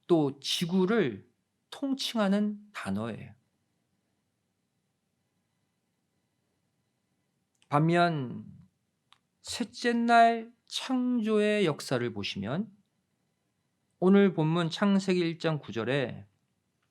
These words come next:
"하나님이 가라사대, 천하의 물이 한 곳으로 모이고 묻히 드러나라." 하심에 그대로 되니라 그랬죠. 여기에 묻이라는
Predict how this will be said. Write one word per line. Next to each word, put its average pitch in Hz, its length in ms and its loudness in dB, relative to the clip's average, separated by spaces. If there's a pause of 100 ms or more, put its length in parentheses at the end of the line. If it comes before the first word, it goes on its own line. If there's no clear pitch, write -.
(760)
"하나님이 233 680 4
가라사대, 147 800 0 (500)
천하의 208 720 2
물이 131 340 0
한 220 360 -4
곳으로 196 340 0
모이고 110 560 -8 (400)
묻히 220 1000 -2
드러나라." 131 640 0
하심에 190 600 -2 (220)
그대로 214 540 2
되니라 139 460 -2
그랬죠. - 380 -10 (1600)
여기에 147 680 0
묻이라는 151 1700 0